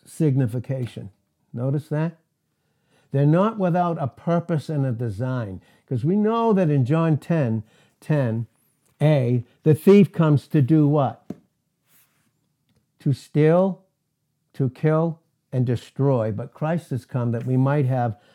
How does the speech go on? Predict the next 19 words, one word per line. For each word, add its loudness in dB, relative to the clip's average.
abundant 0
life. -10
And 0
that 2
abundant 0
life -4
is -6
not -2
only 0
the -2
life 0
that -4
God 0
pours 2
into -2
us -2
as -4
a -2
vessel 0